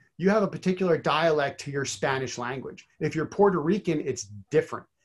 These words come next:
If you're Mexican, it's different. If you're Venezuelan, it's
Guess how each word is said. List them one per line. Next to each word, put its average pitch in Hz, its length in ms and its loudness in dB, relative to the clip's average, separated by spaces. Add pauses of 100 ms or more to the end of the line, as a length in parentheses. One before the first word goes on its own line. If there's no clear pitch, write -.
(120)
If 143 160 -4
you're 147 100 0
Mexican, 170 580 -2
it's 120 220 -8
different. 156 360 -2
If - 100 -6
you're 190 120 4
Venezuelan, 180 840 -2
it's 127 200 -8